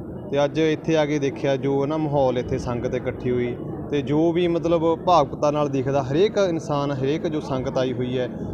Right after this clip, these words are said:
ਤੇ ਉਹ ਬਹੁਤ ਹੀ ਉਤਸੁਕਤਾ ਨਾਲ ਦੇਖਦੀ ਹੈ, ਉਸ ਬੀੜ ਦੇ ਦਰਸ਼ਨ ਕਰਦੀ ਹੈ ਵੀ ਜਿਹੜੀ ਬੀੜ, ਅ, ਚੁਰਾਸੀ ਮੌਕੇ, ਅ, ਜਿਹੜੀ ਸ਼ਹੀਦ ਹੋ ਗਏ ਸੀਗੇ, ਜਿਹਦੇ ਵਿੱਚ ਗੋਲੀ ਲੱਗਣ ਦੇ ਨਾਲ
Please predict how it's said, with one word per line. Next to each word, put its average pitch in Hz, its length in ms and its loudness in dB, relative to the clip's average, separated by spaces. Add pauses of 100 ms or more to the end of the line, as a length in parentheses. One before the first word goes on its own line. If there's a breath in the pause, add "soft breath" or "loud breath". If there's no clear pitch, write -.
ਤੇ 151 60 -2
ਉਹ 160 120 2
ਬਹੁਤ 160 320 4
ਹੀ 180 160 2
ਉਤਸੁਕਤਾ 160 440 0
ਨਾਲ 156 180 2
ਦੇਖਦੀ 143 320 0
ਹੈ, 143 60 2
ਉਸ 139 200 -2
ਬੀੜ 131 260 -2
ਦੇ 135 100 0
ਦਰਸ਼ਨ 131 360 -2
ਕਰਦੀ 127 400 -2
ਹੈ 131 60 0
ਵੀ 123 100 -6
ਜਿਹੜੀ 156 340 2
ਬੀੜ, 131 300 -2
ਅ, 131 580 -2
ਚੁਰਾਸੀ 143 460 2
ਮੌਕੇ, 135 560 0
ਅ, 131 840 -2
ਜਿਹੜੀ 143 220 -2
ਸ਼ਹੀਦ 135 280 0
ਹੋ 139 100 4
ਗਏ 135 140 0
ਸੀਗੇ, 143 180 -2
ਜਿਹਦੇ 147 180 -2
ਵਿੱਚ 147 180 -4
ਗੋਲੀ 127 260 -2
ਲੱਗਣ 120 280 -2
ਦੇ 127 140 -2
ਨਾਲ 123 280 0